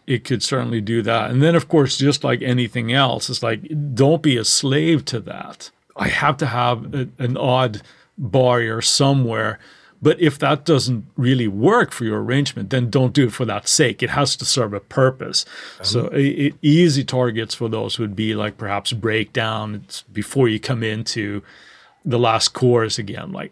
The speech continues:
Speaker 1: add that. Instead of having a bar of four four, have a bar of five or seven or something that it's like, "Oh, what's really going on here?" You know, it just feels weird.
Speaker 2: Right.
Speaker 1: But as long as it's working, it, it's a, it's a good thing to do.
Speaker 2: It's a good idea.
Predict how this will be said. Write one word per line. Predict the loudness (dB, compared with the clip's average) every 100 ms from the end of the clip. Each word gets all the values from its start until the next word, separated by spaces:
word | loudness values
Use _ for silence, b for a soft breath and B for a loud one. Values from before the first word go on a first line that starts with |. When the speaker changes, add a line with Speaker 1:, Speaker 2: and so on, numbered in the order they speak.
| _
Speaker 1:
add | 2 2 2 0
that. | 0 0
Instead | -2 0 2
of | 2
having | 2 0 -4
a |
bar | -2 -2 -2
of | -4 -8
four | -4 -2 -2
four, | -4 -4 -4 -4
have | -4 -4
a | -4
bar | -4 -2 -4
of | -6 -10 b b b b -16 -2
five | 0 2 -2 -4
or | -10 -6
seven | 0 2 4 2 -2 -12
or | -6
something | -2 -2 -4 -6 -2
that | -2 -4 _ _ -14
it's | -10
like, | -10 _ -20 -20 _ _ _ _
"Oh, | 2 2
what's | 0 -4 2
really | 4 4 4
going | 4 4
on | 2 2
here?" | -2 -6
You | -8
know, | -6 -6
it |
just | -6 -10
feels | -8 -4 -4 -6
weird. | -8 -6 -8 -10 B B B B
Speaker 2:
Right. | -2
Speaker 1:
But | 0 -2 -6 _ 0
as | 2 6
long | 4
as | 4
it's | 0
working, | -4 -4 -4 -6 -10 -10
it, | -12
it's | -14 -14 -14
a, | -14 -14 -18 _ -14
it's | -12
a |
good | -12 -14
thing | -16 -16
to | -16
do. | -16 -16 -18 _ -10
Speaker 2:
It's | -6 -6
a | -6
good | -6 -6
idea. | -6 -6 -8 -10 -12 -12